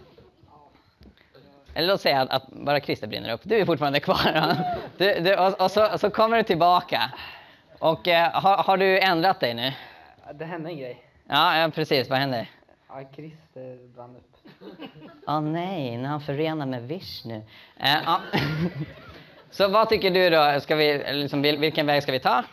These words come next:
Speaker 2: Jag rekommenderar inte den vägen.
Speaker 1: Nej, nej, precis, precis. Du väl-, du väljer höger nu, okej?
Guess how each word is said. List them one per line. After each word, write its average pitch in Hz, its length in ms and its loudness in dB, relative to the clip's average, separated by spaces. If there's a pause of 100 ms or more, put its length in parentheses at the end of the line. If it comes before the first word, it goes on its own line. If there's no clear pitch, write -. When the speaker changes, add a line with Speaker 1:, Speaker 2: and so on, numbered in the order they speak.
Speaker 2:
Jag 139 160 -10
rekommenderar 156 480 -10
inte 135 240 -18
den 135 260 -14
vägen. - 380 -20
Speaker 1:
Nej, 156 320 0
nej, 185 120 0 (120)
precis, 151 160 4
precis. 127 280 -2
Du 147 80 -4
väl-, 156 200 2
du 175 80 2
väljer 170 200 4
höger 127 280 2
nu, 110 140 -10
okej? 139 280 -4